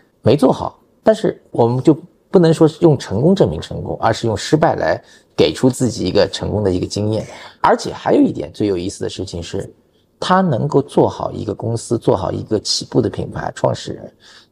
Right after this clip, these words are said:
但是这个品牌未必一直能够运行得很好，到后面还要很多就中坚力量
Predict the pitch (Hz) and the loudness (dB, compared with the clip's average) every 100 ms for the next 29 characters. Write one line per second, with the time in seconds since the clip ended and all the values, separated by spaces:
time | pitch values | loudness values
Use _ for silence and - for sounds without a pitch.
0 | _ 175 156 143 - - 160 131 - 92 | _ 0 2 -4 -2 2 2 2 -4 -10
1 | - 92 113 139 170 123 123 - 175 147 | -2 -2 0 4 4 4 -4 -4 -4 -4
2 | 113 - 98 98 98 95 - 92 - 95 | -8 -8 -8 -6 -6 -8 -10 -10 -10 -12
3 | - _ _ _ 180 160 202 147 110 - | -16 _ _ _ 0 2 -4 -4 -6 -12
4 | _ - - 147 175 131 - - 110 110 | _ -16 -6 2 2 2 -4 -8 -6 -6
5 | - _ _ - - 165 170 170 170 170 | -10 _ _ -8 -2 0 2 2 2 2
6 | 123 101 95 | 0 0 -4